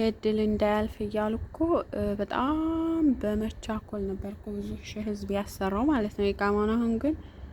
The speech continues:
ስድስት ወር ተጨምሮላችኋል። ማሰራት የምትፈልጉ እንደኔ፣ እንደኔ ግን ይቅርባችሁ ወላሂ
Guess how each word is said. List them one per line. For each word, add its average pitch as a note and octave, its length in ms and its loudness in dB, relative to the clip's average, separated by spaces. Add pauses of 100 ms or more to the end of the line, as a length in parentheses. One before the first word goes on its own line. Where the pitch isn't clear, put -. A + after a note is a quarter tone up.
(240)
ስድስት - 420 -4
ወር A3 180 0
ተጨምሮላችኋል። A#3+ 1080 0
ማሰራት A3+ 500 0
የምትፈልጉ G#3+ 580 -2
እንደኔ፣ C4+ 360 6
እንደኔ B3 400 4
ግን C4 180 0
ይቅርባችሁ - 640 -4 (280)
ወላሂ A#3+ 340 2